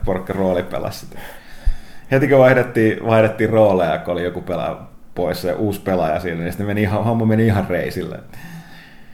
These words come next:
Öö, okei, ehkä Pyykkönen myyty X COM kakkosen aikoihin. Tai sit Rise of the Tomb Raider. Sitten kansalainen kysyy, mistä me ei muuten puhuttu tosiaan vielä. Kiinnostaako Vovin tuleva lisäri Legion? Eli nythän tuolla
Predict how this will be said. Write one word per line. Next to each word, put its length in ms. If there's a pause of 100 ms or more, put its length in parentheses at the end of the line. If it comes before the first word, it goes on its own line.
(320)
Öö, 680
okei, 200
ehkä 220
Pyykkönen 420
myyty 200 (100)
X 100
COM 140
kakkosen 400
aikoihin. 340
Tai 140
sit 160
Rise 220
of 60
the 100
Tomb 280
Raider. 280 (320)
Sitten 320 (100)
kansalainen 260
kysyy, 300
mistä 220
me 80
ei 60
muuten 260
puhuttu 440
tosiaan 380
vielä. 220
Kiinnostaako 560
Vovin 240
tuleva 240
lisäri 400
Legion? 520
Eli 160
nythän 280
tuolla 380